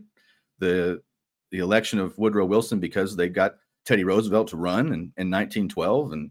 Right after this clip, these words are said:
as a third party on the Bull Moose Party and siphoned off votes from Taft because the bankers loved Wilson. You know, they knew that he would help, uh, usher in the, again, that's nineteen thirteen. You get the income tax, you get the Seventeenth Amendment, which is the direct election of senators. Um,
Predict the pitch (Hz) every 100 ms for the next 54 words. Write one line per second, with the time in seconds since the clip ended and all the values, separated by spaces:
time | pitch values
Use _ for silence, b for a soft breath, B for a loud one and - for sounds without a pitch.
0 | _ - 85 - 107 107 104 95 123 135
1 | 85 76 104 98 104 - 90 135 113 -
2 | 98 104 101 101 104 - 104 - 85 80
3 | 85 90 139 - _ _ _ 143 190 175
4 | 185 190 196 196 190 214 196 269 - -
5 | _ _ _ _ _ _ - 110 131 123
6 | 135 120 120 120 110 113 - - 104 101
7 | 113 - 113 113 117 104 101 - _ _
8 | _ _ 135 170 117 - 127 135 127 110
9 | 104 113 110 113 92 98 110 - 101 117
10 | 120 117 107 107 135 - 95 - - 113
11 | 123 110 120 120 110 120 135 123 85 -
12 | 90 - _ 85 95 104 101 98 104 -
13 | 90 - - 104 113 131 131 - _ _
14 | _ _ 80 80 78 76 76 80